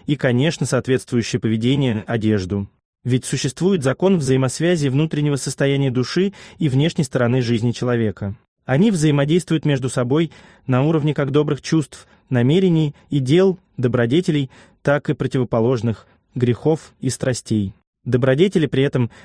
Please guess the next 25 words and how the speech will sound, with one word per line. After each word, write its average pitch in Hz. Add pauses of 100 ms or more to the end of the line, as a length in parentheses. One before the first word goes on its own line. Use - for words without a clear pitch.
находятся 156
между 143
собой 139 (180)
в -
причинной 156
взаимозависимости 131 (120)
или 151
сродстве 131 (220)
и 135
обуславливают 131
друг 117
друга. 104 (340)
И 135
также 156
взаимозависимы, 131 (200)
родственны 127
между 120
собой 120
грехи 120
и 139
страсти. 110 (560)
"По 131
причине 190
этого 143
сродства, — 120